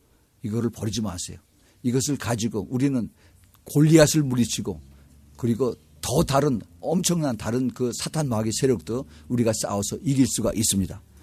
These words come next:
여러분, 그런 같은 비전을 가지고 끝까지, 그래서 주님의 영광이 우리에게 임할 때까지 여러분 끝까지 싸우시는 우리 모두가 되기 바랍니다.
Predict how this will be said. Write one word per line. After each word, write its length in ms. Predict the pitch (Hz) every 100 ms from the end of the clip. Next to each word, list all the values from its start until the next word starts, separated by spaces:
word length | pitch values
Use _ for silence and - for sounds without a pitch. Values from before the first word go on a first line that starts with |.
| - -
여러분, 280 | 120 120 127
그런 240 | 131 123
같은 420 | 120 - - 151 120 -
비전을 380 | - 160 196 180
가지고 400 | 123 104 95 - - - - -
끝까지, 580 | 320 214 - 131 104 80 _ _ -
그래서 260 | 127 113
주님의 400 | 123 143 131 123
영광이 360 | 123 127 135 135
우리에게 340 | 123 131 131
임할 280 | 139 151 147
때까지 480 | 147 107 98 95 -
여러분 220 | 117 117 107
끝까지 360 | 131 117 107
싸우시는 560 | 110 - 143 143 131 117 - -
우리 140 | 120 120
모두가 320 | 110 101 104
되기 180 | 104 95
바랍니다. 500 | - 95 90 85